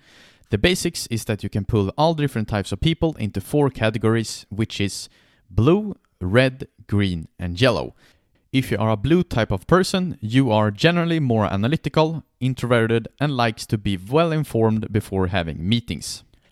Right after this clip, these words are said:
A blue person is always on time, and their strength is that this type of person usually brings a lot of quality to the table when they do. One of this color's weaknesses is that perfection is usually an anchor for this type of person to keep moving forward.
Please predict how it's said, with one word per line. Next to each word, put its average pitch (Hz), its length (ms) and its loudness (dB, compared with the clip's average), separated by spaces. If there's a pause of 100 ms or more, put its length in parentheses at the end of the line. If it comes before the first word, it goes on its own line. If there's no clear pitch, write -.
A 104 80 -2
blue 123 220 2
person 180 420 0
is 113 200 -4
always 107 340 -2
on 98 120 -2
time, 170 380 0
and 104 200 -4
their 104 180 0
strength - 480 -2
is 117 160 -4
that 107 220 -2
this 113 180 -4
type 98 240 -4
of 98 140 -6
person 165 420 2
usually 110 400 -2
brings 95 320 -4
a - 80 -4
lot 160 160 2
of 160 80 -6
quality 123 460 0
to - 160 -6
the 90 100 -4
table 147 420 0 (260)
when 98 320 0
they 82 180 -4
do. 92 420 -2 (380)
One 147 300 2
of 147 140 -4
this 135 180 -2
color's 107 380 -2
weaknesses 185 720 -2
is - 300 -4
that - 320 -4
perfection - 580 -2
is 127 240 -4
usually 101 360 -2
an 92 140 -4
anchor 151 380 2
for 110 140 -4
this 98 200 -4
type - 220 -4
of 92 140 -6
person 156 400 2
to 113 100 -6
keep 101 320 -4
moving 87 380 0
forward. 95 500 2